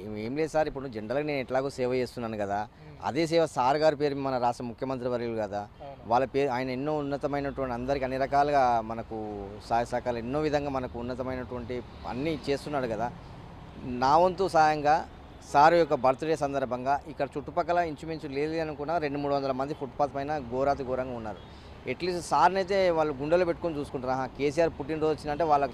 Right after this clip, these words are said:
Speaker 1: చాలా సంతోషం ఉంటుంది. ఎందుకంటే ఇక్కడ ఒక కొడిచెల రమేష్ నాయక్ అంటే వచ్చేసి కటింగ్ చేస్తాడు ఇక్కడ ఫుట్‌పాత్ పైన అని చెప్పేసి వాళ్ళు చాలా సంతోషంగా వ్యక్తం చేస్తారు సార్.
Speaker 2: అంటే ఇప్పుడు కరోనా ఉంది కదా, ఎలాంటి జాగ్రత్తలు తీసుకుంటున్నారు కటింగ్ వా-, చేసే వాళ్ళకి కానీ షేవింగ్ చేసే వాళ్ళకి కానీ?
Speaker 1: శానిటైజర్, ప్రతి వ్యక్తికి శానిటైజర్ తోటి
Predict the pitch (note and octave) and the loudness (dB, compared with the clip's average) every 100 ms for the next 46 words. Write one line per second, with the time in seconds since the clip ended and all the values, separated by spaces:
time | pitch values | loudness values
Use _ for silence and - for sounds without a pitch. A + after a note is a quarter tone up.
0 | - B2+ C3+ D3+ F#3+ F3 D#3 C3+ B2+ C#3+ | 0 0 0 0 0 0 -2 -2 -2 -2
1 | D#3+ D#3+ F#3 A3+ - - C3+ D#3 D#3 D3+ | 0 0 -2 -6 -12 -12 -4 0 2 2
2 | D3 D3 F3 E3 D#3 D3+ D3+ D3 C#3 D#3 | -2 -2 -2 0 -2 -2 0 0 0 -2
3 | D#3 D#3 D3 C#3 D#3+ D#3 D3+ D#3 C#3 C3+ | -2 -6 -2 -2 -2 -2 0 0 -2 -4
4 | C#3+ B2+ D#3 C#3+ C#3+ C#3+ C3 C#3 C#3+ C3 | -6 0 0 0 -2 -2 -4 -4 -2 -2
5 | A#2 C3+ D3 C3+ C3+ D3 D#3 C#3 A#2+ C3 | 0 0 0 -4 -4 -6 -6 -8 -6 -8
6 | A#2 A2 G2 F2 - - - F#3 G#3+ G3 | -8 -10 -14 -16 -18 -20 -16 -6 -4 0
7 | A3 F#3+ G3 A#3+ A#3+ G3 E3 C#3+ D#3 B3 | 2 6 6 8 6 6 2 2 2 0
8 | - - D#3+ F3+ B3 C4 G#3 G3 F#3+ F#3 | -8 -8 0 6 6 6 4 4 2 0
9 | F3 - E3 C#3+ C3+ B2+ C#3+ E3+ E3 D#3+ | -2 -4 -6 -4 -4 -2 -2 -2 0 2
10 | D#3 D3 C#3+ D3+ D3+ C#3+ C#3 C#3+ - - | 4 4 2 0 0 2 0 -2 -6 -2
11 | D#3+ D#3 C#3 C3 A#2+ A2 - - - - | -2 -2 -6 -6 -10 -12 -14 -16 -4 4
12 | C3+ D3+ E3 D#3+ E3+ F3+ - D3 - F3+ | 4 6 4 6 6 4 2 0 0 0
13 | E3+ D#3 - F3 F#3 D#3 C#3+ D3 E3 D#3+ | 2 2 -2 -2 -2 0 0 2 2 2
14 | D#3 D#3+ F3 G#3 | 0 -2 0 -2